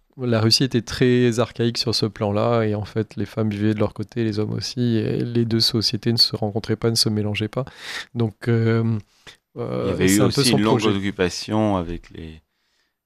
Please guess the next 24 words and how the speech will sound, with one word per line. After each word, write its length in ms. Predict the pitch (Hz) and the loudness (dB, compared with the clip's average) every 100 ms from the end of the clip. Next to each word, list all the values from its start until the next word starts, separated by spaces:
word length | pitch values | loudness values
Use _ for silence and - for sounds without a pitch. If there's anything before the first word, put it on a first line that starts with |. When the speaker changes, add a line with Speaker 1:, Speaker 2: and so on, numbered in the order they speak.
| _ - | _ -16
Speaker 2:
les 200 | 85 80 | -12 -4
hordes. 460 | 95 87 85 - - - - - _ _ _ _ - _ 123 107 _ | 0 0 -4 -14 -20 -20 -20 -20 _ _ _ _ -20 _ -6 -6 _
Speaker 1:
Tatars, 460 | - 110 143 135 101 | -4 -2 2 2 2
Speaker 2:
Oui. 100 | 110 | 0
Speaker 1:
oui, 140 | 113 110 95 120 | 0 -2 -8 -4
oui, 140 | 117 110 | -4 -2
bien 140 | 110 | -2
sûr. 200 | - 120 101 101 _ - | -2 -2 -8 -16 _ -20
Speaker 2:
Qui 60 | |
avait 80 | - - - | -20 -20 -12
peut-être 180 | 92 90 | -6 -2
influencé 460 | 82 - 113 110 | -2 2 2 4
Speaker 1:
Mongols 260 | 113 120 127 | 4 4 4
Speaker 2:
les 60 | 120 | 2
Speaker 1:
avaient 320 | 104 110 110 | 0 -2 -2
dû 180 | 107 110 | -2 0
influencer 480 | 101 110 98 - | 0 -4 -4 -4
ça, 300 | 101 - 101 | -4 -4 -4
oui. 140 | 98 - 110 _ _ _ _ - - - - - - _ - | -4 -6 -10 _ _ _ _ -14 -12 -12 -14 -16 -20 _ 2
Il 140 | 120 | 4
va 180 | 147 151 | 4 4
aussi 360 | 135 - 151 | 2 2 0
changer, 640 | 139 - 127 120 139 139 143 | 0 2 2 2 2 4 6
euh, 180 | 127 | 4